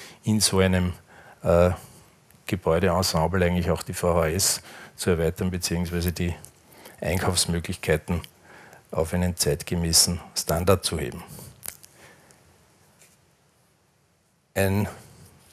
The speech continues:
weiterer Punkt, der zieht sich eigentlich auch wieder prototypisch durch alle Siedlungen jener Zeit, ist die eigentlich mangelhafte Versorgung mit sozialer Infrastruktur. Das war einfach damals nicht, äh,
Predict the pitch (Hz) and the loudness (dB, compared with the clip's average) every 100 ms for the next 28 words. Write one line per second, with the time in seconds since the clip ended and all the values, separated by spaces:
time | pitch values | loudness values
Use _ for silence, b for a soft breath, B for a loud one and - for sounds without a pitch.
0 | - 87 98 - 110 98 101 131 - - | -2 4 4 6 6 6 2 0 -2 -6
1 | 101 - 107 107 92 87 92 90 92 107 | -4 -2 -2 2 2 2 2 2 0 -2
2 | 101 95 - 98 92 98 101 90 - 104 | 0 0 0 -4 -2 -6 -6 -8 -6 -2
3 | 87 87 95 - 95 95 95 92 92 92 | 0 2 0 -2 0 0 2 2 2 0
4 | 85 87 92 - - 92 90 87 B B | 0 0 -2 -4 -4 0 0 -4 B B
5 | B B B B B - 87 98 92 85 | B B B B B 0 2 4 4 2
6 | 90 95 95 92 98 98 92 92 90 95 | 2 4 2 2 -6 -4 -2 -2 -2 -2
7 | 92 - 87 82 90 90 95 113 - 107 | -2 -4 -2 0 0 0 0 -2 -4 -8
8 | - 107 107 92 80 85 95 - 87 87 | -4 -2 -2 -2 -2 -2 -4 -4 -2 -2
9 | 87 87 - - _ B B B B B | 0 -2 -4 -16 _ B B B B B
10 | - 82 | 2 4